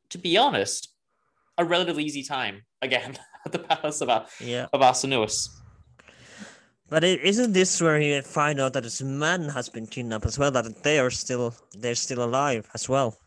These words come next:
Speaker 1: Yeah, so he does have some guys that we, we find out are, are still alive. It's also around the same time, I, I skipped a little bit,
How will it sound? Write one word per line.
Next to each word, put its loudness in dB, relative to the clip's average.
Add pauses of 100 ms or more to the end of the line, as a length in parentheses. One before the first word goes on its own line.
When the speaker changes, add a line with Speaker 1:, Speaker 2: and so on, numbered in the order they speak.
(1500)
Speaker 1:
Yeah, 2
so 0
he -2
does 4
have -2
some -2
guys -2
that -6
we, -6
we -8
find -6
out 0
are, 2
are -2
still -4
alive. 2 (260)
It's 2
also 6
around 0
the -4
same -2
time, -4
I, -2
I -10
skipped -8
a -4
little -6
bit, -6